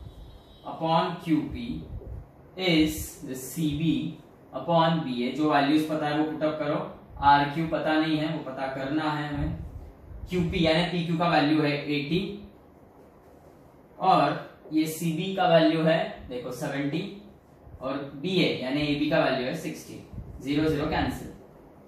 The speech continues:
या आरक्यू को क्यूआर लिख दो, ये सेवन बाय सिक्स एटी डिवीजन में है, लेफ्ट साइड में, राइट में जाएगा तो मल्टीप्लाई हो जाएगा।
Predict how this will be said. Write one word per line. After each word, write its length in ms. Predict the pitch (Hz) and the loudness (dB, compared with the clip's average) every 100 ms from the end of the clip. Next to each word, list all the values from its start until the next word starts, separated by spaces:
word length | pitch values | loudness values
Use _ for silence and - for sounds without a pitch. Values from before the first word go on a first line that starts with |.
| - - - 131 | -20 -20 -12 -2
या 80 | 131 | 2
आरक्यू 340 | 135 139 143 | 2 2 -2
को 160 | 147 147 | -4 -4
क्यूआर 360 | 147 143 143 | -2 2 2
लिख 180 | 143 - | 0 -4
दो, 120 | 147 170 - - - - 135 | -6 -8 -8 -14 -20 -20 -14
ये 80 | 127 | -6
सेवन 340 | 135 139 143 | -4 -2 0
बाय 160 | 147 - | 2 2
सिक्स 340 | 160 160 - | 0 -4 -4
एटी 360 | 151 143 143 185 202 - - - - | -2 0 2 0 0 -6 -12 -20 -6
डिवीजन 460 | 156 156 165 202 202 | 0 4 6 4 4
में 80 | 202 | 2
है, 220 | 196 196 165 | 2 0 2
लेफ्ट 200 | 151 - | 0 2
साइड 240 | 151 151 | 2 2
में, 120 | 165 180 - 143 | -2 -4 -8 -4
राइट 240 | 139 143 | -2 0
में 100 | 151 | 0
जाएगा 260 | 147 143 143 | 0 0 -2
तो 60 | |
मल्टीप्लाई 440 | 147 123 120 127 123 | -4 -4 -4 -4 -4
हो 140 | 120 | -4
जाएगा। 400 | 123 120 120 - | -4 -6 -6 -8